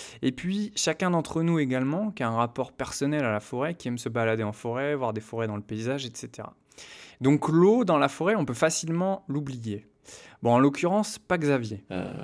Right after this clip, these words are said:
Speaker 2: la forêt est championne du monde pour infiltrer l'eau, euh, et notamment gérer l'eau, en fait, c'est gérer les sols. Euh, c'est d'avoir des sols qui soient vivants, avec un humus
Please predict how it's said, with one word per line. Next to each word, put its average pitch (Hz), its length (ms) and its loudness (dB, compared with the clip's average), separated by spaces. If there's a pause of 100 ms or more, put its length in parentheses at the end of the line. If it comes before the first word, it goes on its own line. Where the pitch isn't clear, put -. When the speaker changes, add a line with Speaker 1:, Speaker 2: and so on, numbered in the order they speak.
Speaker 2:
la 101 100 2
forêt 120 400 6
est 92 460 0
championne 98 400 -8
du 104 100 -4
monde 110 220 -2
pour 95 240 -4
infiltrer 92 420 -8
l'eau, 107 360 -6
euh, 85 60 -6 (120)
et 80 240 -4
notamment 95 680 0
gérer 95 280 2
l'eau, 110 160 4
en 92 80 -2
fait, 107 200 -4
c'est 92 120 -8
gérer 90 180 -2
les 87 60 -4
sols. - 260 -2 (140)
Euh, 82 200 -2 (140)
c'est - 140 -4
d'avoir 90 240 0
des 85 80 -2
sols 104 200 -4
qui - 140 -6
soient - 160 -6
vivants, 92 460 -6
avec 87 260 -8
un 82 80 -8
humus 90 320 -4